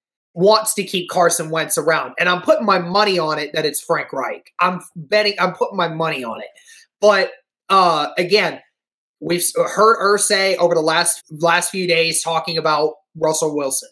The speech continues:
right? We've heard the long shot of Aaron Rodgers, right? And if by some weird reason, the Colts seem to think there's a quarterback in the draft class that they think can mold into the new quarterback of the future for them,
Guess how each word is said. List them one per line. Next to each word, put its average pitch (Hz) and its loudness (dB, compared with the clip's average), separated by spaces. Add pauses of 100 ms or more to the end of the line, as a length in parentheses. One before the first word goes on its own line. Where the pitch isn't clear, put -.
right? 127 -6 (320)
We've 160 -4 (280)
heard 190 0
the 165 2
long 185 2
shot 185 2
of 170 0
Aaron 165 2
Rodgers, 139 -8
right? 143 -4 (280)
And 226 2
if 226 4
by 240 6
some 320 2
weird 285 2 (380)
reason, 185 0 (480)
the 202 2
Colts 226 4
seem 226 -2
to 202 2
think 208 0
there's 190 0
a 170 -2
quarterback 202 0
in 160 -6
the 160 -4
draft 220 -2
class - -4
that 170 -4
they 180 2
think 175 -6
can 160 -2 (280)
mold 185 4 (300)
into 190 0
the 180 0
new 190 0
quarterback 190 2
of 170 0
the 156 -2
future 190 -2
for 151 -4
them, 139 -6